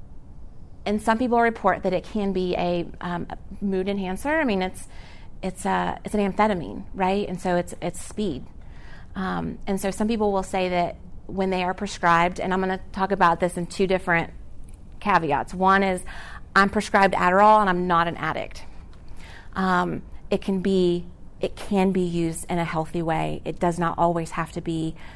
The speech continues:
um, horrible or wrong or lead to long-term addiction.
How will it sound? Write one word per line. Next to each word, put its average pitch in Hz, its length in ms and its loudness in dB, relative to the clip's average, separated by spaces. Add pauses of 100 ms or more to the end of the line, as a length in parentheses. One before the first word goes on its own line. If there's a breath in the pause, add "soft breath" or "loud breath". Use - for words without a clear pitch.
(240 loud breath)
um, 156 380 -4 (520)
horrible 208 380 4 (160)
or 165 120 0
wrong 175 500 6
or 165 420 0
lead 175 260 -2
to 165 480 -2
long-term 165 400 -2
addiction. 139 480 -8